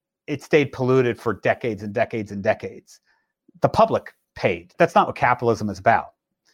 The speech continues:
If you're gonna go pollute, if you're gonna take something from the public,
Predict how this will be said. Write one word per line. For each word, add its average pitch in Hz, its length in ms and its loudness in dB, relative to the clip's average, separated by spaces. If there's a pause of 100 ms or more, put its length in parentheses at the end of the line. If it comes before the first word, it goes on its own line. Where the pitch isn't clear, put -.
(120)
If - 140 -8
you're 151 120 6
gonna 151 160 4
go 127 420 6
pollute, 117 520 0 (460)
if 110 100 -12
you're 127 80 0
gonna 127 160 0
take 127 280 -6
something 123 340 -2
from 123 160 -6
the 98 80 -6
public, 101 480 0